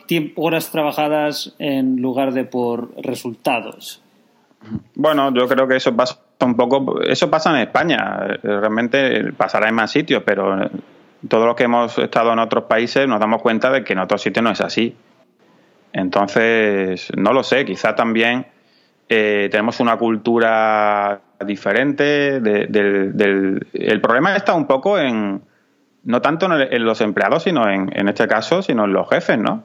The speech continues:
Speaker 2: Que de-, en vez de exigirte un objetivo, una tarea hecha, pues quiere verte ahí,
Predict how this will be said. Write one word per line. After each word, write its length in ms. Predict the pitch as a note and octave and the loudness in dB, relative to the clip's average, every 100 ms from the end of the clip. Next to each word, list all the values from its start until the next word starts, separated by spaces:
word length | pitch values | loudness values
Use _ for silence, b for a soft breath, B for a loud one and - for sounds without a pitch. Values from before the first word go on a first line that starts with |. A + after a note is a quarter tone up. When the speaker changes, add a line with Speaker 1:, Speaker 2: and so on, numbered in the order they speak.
| - | -6
Speaker 2:
Que 460 | G2 F#2+ F#2 F#2+ F#2 | -4 -2 -2 -4 -4
de-, 140 | - | -2
en 100 | F#2+ | 0
vez 120 | G2 | 2
de 80 | A2 | 0
exigirte 1040 | A2+ A#2 - B2 A2 A#2 A2 G#2+ G#2+ G#2 G#2+ | 0 0 0 0 2 2 2 2 2 2 2
un 160 | A2+ | 0
objetivo, 480 | A2 A2 G2 D3 F3 | 0 0 2 2 2
una 180 | A2 G#2 | 2 2
tarea 300 | G#2+ A2 A#2+ | 2 2 0
hecha, 320 | - G3 G3 | 0 0 2
pues 160 | G2+ F#2+ | 0 2
quiere 240 | A2 G#2+ | 0 2
verte 500 | A2 G#2+ - A2 G#2+ | 2 0 0 2 2
ahí, 500 | G#2 D3+ G#3 G3+ G3+ | 2 0 0 -2 -4